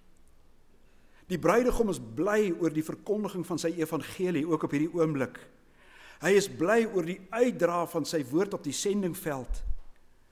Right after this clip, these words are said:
Hy is bly oor al die gebede wat gebid word. Al die arbeid wat in sy Vader se koninkryk gedoen word.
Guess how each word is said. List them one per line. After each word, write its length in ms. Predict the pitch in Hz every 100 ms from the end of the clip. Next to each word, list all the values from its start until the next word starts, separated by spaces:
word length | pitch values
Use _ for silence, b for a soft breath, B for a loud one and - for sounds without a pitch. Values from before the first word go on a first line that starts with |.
| b b
Hy 100 | 127
is 80 | 117
bly 260 | 113 160 185
oor 100 | 165
al 220 | 175 185 185
die 120 | 170
gebede 480 | 156 117 139 180 165
wat 180 | 147 -
gebid 340 | 139 104 147 135
word. 300 | 123 - - - _ _ _ _ _ _ -
Al 160 | 170
die 140 | 190 196
arbeid 520 | 190 214 165 165 139
wat 160 | 147 -
in 80 | 151
sy 140 | - 151
Vader 400 | - 165 180 170
se 120 | 143
koninkryk 540 | - 180 180 170 156 -
gedoen 320 | 127 131 135
word. 300 | 120 - -